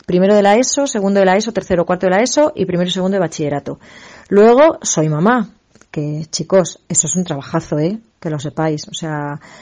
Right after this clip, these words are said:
el estar con vosotros, "Mamá, hazme el bocadillo, mamá,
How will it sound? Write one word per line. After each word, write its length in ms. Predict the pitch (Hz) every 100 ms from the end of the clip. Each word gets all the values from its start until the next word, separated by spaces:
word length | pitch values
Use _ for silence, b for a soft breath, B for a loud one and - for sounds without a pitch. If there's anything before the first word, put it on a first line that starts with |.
| B B
el 220 | 160 160
estar 420 | 156 - 170 175 180
con 140 | 190
vosotros, 460 | 185 175 180 185 185
"Mamá, 500 | 180 175 202 233 233
hazme 140 | 226
el 60 | 220
bocadillo, 920 | 214 214 202 214 233 214 220 208 202
mamá, 580 | 190 180 196 220 226 208